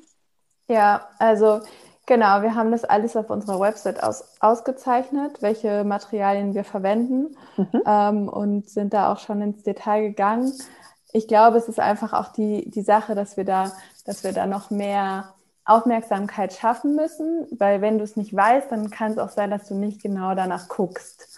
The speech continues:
Speaker 2: Mhm.
Speaker 1: Ähm, genau, und da sind wir einfach dabei, da auch noch eine Strategie zu entwickeln, das auch noch mal mehr auf Instagram und, ähm, Social Media zu kommen-, kommunizieren.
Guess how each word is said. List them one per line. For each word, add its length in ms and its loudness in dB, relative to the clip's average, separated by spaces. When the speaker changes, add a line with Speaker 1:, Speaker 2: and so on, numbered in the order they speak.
Speaker 2:
Mhm. 260 0
Speaker 1:
Ähm, 600 6
genau, 380 6
und 140 0
da 240 8
sind 160 2
wir 140 6
einfach 300 0
dabei, 420 4
da 200 4
auch 80 -6
noch 120 -2
eine 160 0
Strategie 560 -4
zu 140 -4
entwickeln, 680 -4
das 140 -8
auch 240 4
noch 160 -4
mal 160 -2
mehr 460 -2
auf 120 -6
Instagram 760 -2
und, 380 -2
ähm, 260 0
Social 340 -6
Media 240 -2
zu 160 -12
kommen-, 480 -8
kommunizieren. 960 -4